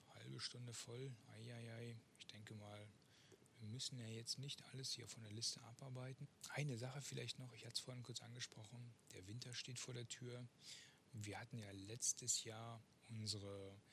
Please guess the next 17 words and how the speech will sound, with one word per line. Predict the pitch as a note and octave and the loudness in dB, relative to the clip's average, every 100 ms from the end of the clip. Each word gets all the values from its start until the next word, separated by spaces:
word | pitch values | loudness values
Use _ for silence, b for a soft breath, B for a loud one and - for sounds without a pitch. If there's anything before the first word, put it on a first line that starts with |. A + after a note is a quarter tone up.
| B B B B - - - | B B B B -18 -20 -12
Eifelsteig-Tour | - B2+ C3 C3+ B2+ C3 - - - G#2 A#2+ C3 - - - - - - B2+ C3 C3+ C3+ C#3 - - - - - - | -2 2 4 6 6 4 6 6 6 2 2 0 -2 -10 -14 -14 -6 -2 4 6 6 4 0 -6 -16 -20 -18 -12 -6
an | |
einem | A2+ A#2 A#2+ | -4 -2 2
Wochenende, | B2 B2+ C3 A#2+ B2+ B2 | 4 2 0 0 0 0
wo | A2+ A2 | 4 10
es | - | 10
schön | - - A#2+ C#3 B2+ - | 10 6 4 -2 -4 -6
kalt | - A2+ C3+ C3 | -4 -2 -2 -2
war | A#2+ A#2 B2+ A#2 | -2 -4 -6 -6
und | G#2+ G#2 | -6 -6
wo | G#2 | -6
eigentlich | A2 A#2 A#2 A#2 - | -4 -2 0 2 0
das | - G#2 | 0 -2
totale | - A2 A2 A2 A2 | -2 -2 -4 -2 0
Winterchaos | C#3 - B2+ - B2 C3 B2+ | 0 -2 -4 -4 -2 2 0
versprochen | - - - B2 - C3 | 2 -2 -2 -4 -2 0
wurde. | A#2+ B2 B2+ C3 | 0 0 0 -2